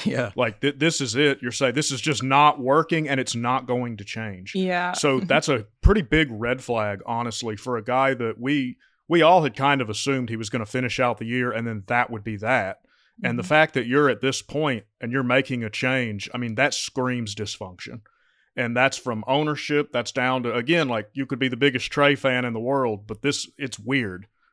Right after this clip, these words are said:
Speaker 2: right? I mean, there's a lot of weirdness surrounding this. There's weirdness around the team. There's weird
Speaker 3: Mm-hmm.
Speaker 2: dynamics. There's just a lot here. And this is just,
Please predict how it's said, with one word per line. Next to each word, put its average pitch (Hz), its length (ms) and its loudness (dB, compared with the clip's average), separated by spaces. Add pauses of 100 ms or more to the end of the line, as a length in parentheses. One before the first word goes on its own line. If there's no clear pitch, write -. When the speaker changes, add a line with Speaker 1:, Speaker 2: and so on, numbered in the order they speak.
(120)
Speaker 2:
right? 113 300 -2 (140)
I 117 60 -2
mean, 117 180 -4
there's 117 160 -2
a 117 40 0
lot 143 360 4
of 107 160 -6
weirdness 120 560 -4
surrounding 123 580 -4
this. 131 220 -4
There's 107 180 -6
weirdness 131 480 -2
around 117 360 -4
the 101 100 -10
team. 160 560 -4 (340)
There's 120 160 -2
weird 131 300 0
Speaker 3:
Mm-hmm. - 60 -4
Speaker 2:
dynamics. 135 920 -2 (280)
There's 131 140 0
just 170 240 0
a 139 60 2
lot 123 380 4
here. 123 560 -4
And 117 220 -6
this 143 220 -2
is 123 160 -4
just, - 460 -8